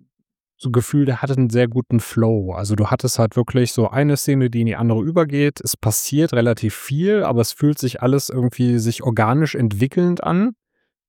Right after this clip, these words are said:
Und hättest du mich jetzt danach gefragt, direkt hätte ich gesagt, ja, dann,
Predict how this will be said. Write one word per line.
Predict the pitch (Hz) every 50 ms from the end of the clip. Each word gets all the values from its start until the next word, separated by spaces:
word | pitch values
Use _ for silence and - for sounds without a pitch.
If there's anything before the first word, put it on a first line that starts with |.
| _ _
Und | - 131 131 131 123 - -
hättest | - - 147 - - -
du | 143
mich | 131 131 139 135
jetzt | - 127 - - -
danach | 127 113 117 120 139 147
gefragt, | - 151 - - - 123 123 127 139 - - -
direkt | 139 123 113 117 113 _ - -
hätte | 131 113
ich | 113 - -
gesagt, | - 107 104 107 107 - -
ja, | 101 95
dann, | 95 95 95 101 101